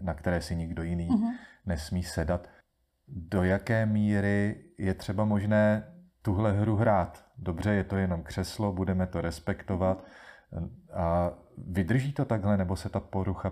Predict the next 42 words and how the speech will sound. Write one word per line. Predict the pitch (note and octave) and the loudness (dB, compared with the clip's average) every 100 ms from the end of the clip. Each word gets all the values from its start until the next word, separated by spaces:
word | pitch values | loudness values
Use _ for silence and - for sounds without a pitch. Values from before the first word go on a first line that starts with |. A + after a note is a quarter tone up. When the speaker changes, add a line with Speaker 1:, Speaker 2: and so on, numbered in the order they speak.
| F2+ | -4
Speaker 1:
časem | - F2+ - F#2 F#2+ - - - - - | -4 -4 0 0 0 -4 -18 -20 -20 -10
zhoršuje? | F#2 D#2+ F2 D#2 - F2+ E2 A2+ - _ _ - _ _ - | -4 0 0 0 0 0 2 0 -4 _ _ -20 _ _ 0
Speaker 2:
Ono | A3 A3+ | 4 4
se | A3 A#3+ | 4 0
to | A#3 | -2
časem | A#3 A3 - A#3 | -2 -2 0 0
stupňuje, | A3+ G#3 G#3 G#3+ G#3 F#3 | 0 -2 -2 -4 -2 -4
přesně. | F#3+ - G#3 G3 G3+ - - - | -8 -10 -4 -4 -4 -12 -20 -14
A | F#3+ F#3+ | -6 -4
takže | G3 G3+ | -2 -2
zpočátku | A#3 A3 G#3+ A3 G#3 A3+ | -2 -4 0 0 0 0
mi | A3 | 2
to | A#3 | 4
může | A3 G#3 A3 | 4 4 0
připadat, | - G3 F#3+ G3 G3 | -2 -2 0 0 0
no | F#3+ | -2
tak | G3+ G3+ | -4 -4
mu | G3+ G#3+ | -4 -2
vyhovíme, | G#3 G3+ G#3+ G#3 G3+ F#3+ G3 | -4 -4 -4 -2 -2 -2 -4
je | F#3 | -8
to | - | -8
jenom | G3 F#3+ F#3+ | -6 -6 -6
to | G#3+ | -8
křeslo, | - - F3+ - G3 F#3+ | -10 -8 -8 -4 -4 -4
nebo | F#3 F#3+ F#3+ | -4 -4 -4
tak | F#3 F3+ | -4 -6
dobře, | F#3 F3+ - G3 | -6 -6 -6 -6
chce | F#3+ F#3+ | -6 -10
se | - | -8
sprchovat | F#3+ - F#3 - G3 F#3+ | -8 -10 -12 -4 -4 -4
hodinu, | F#3+ G3 F#3+ F#3 | -6 -4 -4 -6
tak | F#3 - | -10 -10
my | G3 F#3+ | -8 -6
to | - G3 F#3 | -6 -6 -4
zvládnem | G3 F3+ F3 F#3 G3 G3 G3 | -2 0 2 2 2 2 0
a | G3 F#3 - - - - - | -4 -6 -10 -18 -18 -20 -14
vydržíme, | F3 G3+ G3+ G#3 G3+ | -2 0 0 0 2
že | G3+ | 0
tady | G#3+ F#3+ | 0 0
je | F#3 | 0
obsazená | G3 G#3 G#3 G3+ | 0 2 4 2
koupelna. | G#3 G3+ G3 G#3+ G#3 G3+ | 4 2 4 2 2 0